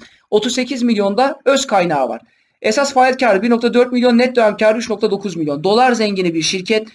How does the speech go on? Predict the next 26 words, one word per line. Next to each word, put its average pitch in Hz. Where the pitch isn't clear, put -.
Net 247
kar 247
marjı 214
yüzde 202
yüz 190
otuz 220
iki, 233
fabrik 233
marjı 196
kırk 226
yedi, 220
şu 214
an 190
bir 180
düzeltmeye 175
içerisinde. 185
Öz 254
sermaye 226
karlılığı 196
yüzde 185
otuzlara 226
getirmiş. 220
Bakın 190
nereden 202
nerelere 165
gelmiş. 143